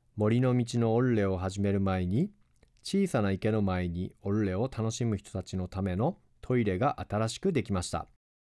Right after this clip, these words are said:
ナクチョンリの村までトイレがないので、ここでトイレを済ましておきましょう。十三コースの真の姿は、特選司令部森の道から本格的に始まります。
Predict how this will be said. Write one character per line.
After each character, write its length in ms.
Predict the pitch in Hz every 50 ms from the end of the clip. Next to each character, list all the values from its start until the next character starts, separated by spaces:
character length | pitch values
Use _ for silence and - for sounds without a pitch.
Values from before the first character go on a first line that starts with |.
| _ _ _ _ _ _ _ _ _
ナ 120 | - 101 95
ク 80 | - - -
チ 80 | -
ョ 80 | 156 147
ン 100 | 139 131
リ 120 | 117 110
の 200 | 120 147 170 - -
村 320 | 107 107 101 104 107 104
ま 140 | 101 98 95
で 220 | 98 110 - - -
ト 160 | - 110 104
イ 80 | 104
レ 120 | 98 92 90
が 80 | 92
な 160 | 92 95 98 101
い 80 | 101
の 140 | 92 90 90
で、 180 | - - - - _ _ _ - _ _ _ _ _ _
こ 120 | - 95
こ 120 | - 113
で 120 | 107 107 104
ト 180 | - 123 127
イ 80 | 131 117
レ 100 | 107 101
を 180 | 120 160 180 139
済 160 | - - 113
ま 120 | 104 98
し 100 | - -
て 100 | - 165
お 120 | 151 113 101
き 100 | - 101
ま 100 | 101 104
し 100 | - 143
ょ 180 | 135 107 - -
う。 40 | _ _ _ _ _ _ _ _ _ _ _ _ _ _ _ _ _ _ -
十 200 | - 175 185 196
三 240 | 190 - 208 208 208
コ 140 | 208 208 202
ー 40 | 180
ス 100 | - 123
の 120 | 104 95
真 240 | - - 139 131 117
の 100 | 101 90
姿 340 | - 95 101 98 - 90 85
は、 200 | 82 80 - - _ _ _ _ _ _ _ _
特 220 | - - 107 - -
選 240 | - 175 180 185 175
司 140 | - -
令 180 | 180 185 180 175
部 100 | 143 113
森 240 | 104 101 101 101 104
の 160 | 104 104 101
道 200 | 101 - - -
か 120 | - 104
ら 180 | 98 98 101 - - _ - -
本 220 | - 127 127 123
格 200 | - 139 127 -
的 260 | - 135 123 - 123
に 160 | 117 120 120
始 200 | 110 98 95 101
ま 100 | 98 98
り 100 | 95 98
ま 140 | 98 98 95
す。 240 | - - - -